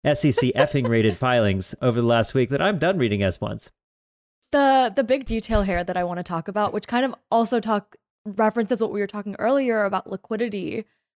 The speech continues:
Speaker 2: was this company was founded in twenty fifteen and is a Massachusetts company.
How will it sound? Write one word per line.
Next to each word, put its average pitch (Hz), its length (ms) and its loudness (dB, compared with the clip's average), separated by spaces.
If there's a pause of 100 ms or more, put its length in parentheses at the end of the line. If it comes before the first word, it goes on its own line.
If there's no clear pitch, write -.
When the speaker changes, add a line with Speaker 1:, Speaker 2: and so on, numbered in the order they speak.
(140)
Speaker 2:
was 214 320 2
this 262 160 0
company 320 280 -6
was 320 100 -4
founded 208 260 -2
in 190 120 -4
twenty 196 300 -6
fifteen 185 580 -6
and 208 400 -2
is 190 220 -2
a 185 140 -4
Massachusetts 175 720 -8
company. - 580 -10